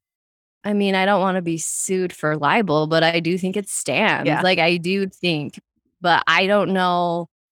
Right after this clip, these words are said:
Speaker 1: how we can give them better credit than we're giving them now.
Speaker 2: Mm-hmm.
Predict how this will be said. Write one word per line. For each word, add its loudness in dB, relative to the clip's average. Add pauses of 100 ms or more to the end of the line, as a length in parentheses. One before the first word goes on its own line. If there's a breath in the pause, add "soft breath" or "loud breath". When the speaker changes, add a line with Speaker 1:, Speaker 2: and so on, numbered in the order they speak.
(380)
Speaker 1:
how 2
we 2
can -4
give -2
them 2
better 2
credit 0
than 4
we're 2
giving 0
them 0
now. 0
Speaker 2:
Mm-hmm. -2